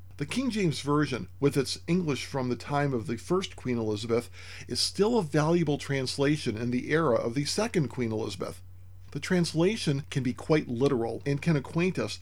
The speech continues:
with ways that Bible-era individuals communicated ideas. My personal preferences are the English Standard Version and the New American Standard. Both are in contemporary English and translated rather literally.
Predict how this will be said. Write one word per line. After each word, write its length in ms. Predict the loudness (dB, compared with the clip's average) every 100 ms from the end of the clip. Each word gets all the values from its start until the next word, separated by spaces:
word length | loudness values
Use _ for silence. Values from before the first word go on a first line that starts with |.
| -6
with 220 | -4 -2
ways 380 | 2 4 6 4
that 180 | 0 -2
Bible-era 640 | 0 2 0 -2 -2 -2
individuals 720 | -2 -2 0 0 0 -2 -6
communicated 720 | -4 0 4 2 2 -2 0
ideas. 580 | 0 0 -2 -2 -4 -8 -14 -16 -16 -4
My 100 | 0
personal 480 | 0 0 -2 2 0
preferences 720 | 0 0 0 0 0 0 -2 -4 -12 -10 0
are 100 | 2
the 160 | 2
English 300 | 2 4 2
Standard 420 | 2 2 4 4
Version 460 | 4 2 2 0 -2
and 140 | -2 0
the 60 |
New 180 | 6 8
American 460 | 8 4 0 -2 -4
Standard. 480 | -4 -4 -4 -6 -10 -16 -18 4
Both 320 | 8 8 6
are 140 | 2 2
in 60 |
contemporary 680 | 2 0 0 2 2 2 2
English 480 | 0 0 0 -2 -4
and 120 | -6
translated 720 | -4 0 2 2 4 4 4 2
rather 280 | 2 2
literally. 560 | 4 4 4 2 -2 -6